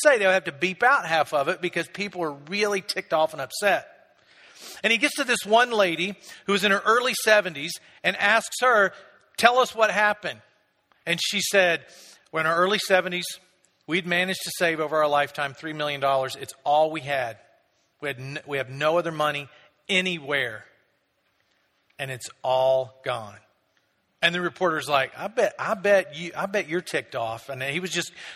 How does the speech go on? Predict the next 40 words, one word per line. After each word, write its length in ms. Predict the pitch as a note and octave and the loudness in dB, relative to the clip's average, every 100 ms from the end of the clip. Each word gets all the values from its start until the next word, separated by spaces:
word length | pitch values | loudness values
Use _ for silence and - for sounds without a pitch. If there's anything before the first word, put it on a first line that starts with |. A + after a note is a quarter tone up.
| - | -2
trying 240 | G#3 G3+ | 2 2
to 80 | E3+ | 0
bait 360 | B2+ F#3 A3 D#3+ | -2 -2 0 -4
her 200 | D3+ D3 | -4 -4
to 100 | C#3+ | -6
say 180 | F#3 E3+ | -2 -2
something 380 | - F3 D3+ C#3+ | 0 -4 -4 -4
very 160 | D#3 G3 | -2 0
similar 240 | F#3 E3 | -2 -2
to 60 | D#3 | -4
what 100 | C#3+ | 0
the 80 | |
other 160 | F3 A3+ | -2 -2
people 320 | F#3+ D#3+ C#3+ | -8 -10 -6
had 160 | C3+ C3 | -6 -2
said. 220 | D#3 D3+ - - - _ | -2 -2 -6 -20 -20 _
But 120 | G3 | -2
she 180 | - A3+ | 0 -4
said 280 | - A3+ F3 | 0 0 4
this. 260 | G3+ C#3 - - - _ _ _ _ _ _ _ - | 2 2 -4 -10 -14 _ _ _ _ _ _ _ -10
She 160 | - F3+ | -6 -2
said, 220 | F#3+ D#3+ | -2 -2
"You 60 | D#3+ | 2
know, 280 | F#3 F#3 - - - _ _ - | 2 2 -2 -18 -20 _ _ -2
uh, 200 | D3 D3 | 0 2
it, 180 | E3 E3+ | -2 -4
it's 120 | - | 0
bad 360 | G#3 F3+ C3 A2+ - _ _ | 2 2 0 -4 -20 _ _
and 160 | - D3 | -4 0
hurts. 520 | E3+ E3 B2 - - - _ _ _ _ C3+ | 2 2 -2 -10 -12 -16 _ _ _ _ -4
I'm 80 | D3+ | -2
not 100 | E3 | -2
sure 160 | E3+ | 0
what 60 | E3 | -2
we're 120 | D#3 | -2
gonna 100 | D3+ | -6
do. 280 | D3+ C#3+ A2 - _ _ _ _ _ _ _ | -4 -4 -6 -16 _ _ _ _ _ _ _
But 180 | B2 C#3+ | -4 -2
I 200 | D3 E3 | 0 0
have 580 | F3+ E3 C#3+ C#3+ C3 | 0 0 2 2 0